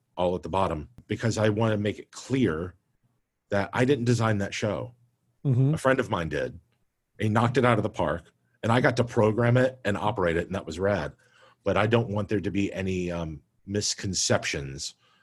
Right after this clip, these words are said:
Speaker 1: of something that I did or did not design. And I
Speaker 2: Yeah.
Speaker 1: don't wanna be misrepresented either. I don't want a horrible shot going out
Speaker 2: <laughs>
Speaker 1: of a show that I, maybe I did work on.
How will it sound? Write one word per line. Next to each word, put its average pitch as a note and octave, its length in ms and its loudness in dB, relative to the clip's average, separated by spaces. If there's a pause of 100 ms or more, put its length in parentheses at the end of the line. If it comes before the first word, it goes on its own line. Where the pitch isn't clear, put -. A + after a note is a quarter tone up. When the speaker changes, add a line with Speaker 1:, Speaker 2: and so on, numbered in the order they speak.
(720)
Speaker 1:
of F2 240 0
something F#2+ 380 -2
that F2 160 2
I E2 120 2
did E2+ 300 0
or E2+ 80 0
did D#2+ 180 -2
not D#2 200 -6
design. D2 600 -8
And G2+ 140 -2
I G2+ 80 2
Speaker 2:
Yeah. C3 120 4
Speaker 1:
don't B2+ 160 6
wanna B2+ 160 2
be C3+ 120 4
misrepresented D3 800 2
either. B2 380 0
I E2+ 100 -2
don't A2+ 260 -2
want A#2 200 4
a G2+ 80 4
horrible C3+ 480 6
shot B2+ 380 4
going G2 280 0
out E2 300 0 (180)
Speaker 2:
<laughs> - 720 2
Speaker 1:
of B2 140 6
a B2 80 8
show A#2+ 320 8
that A#2 160 6
I, G2+ 80 8
maybe A#2 320 6
I A2 80 8
did B2+ 280 6
work C#3+ 280 6
on. F2 420 2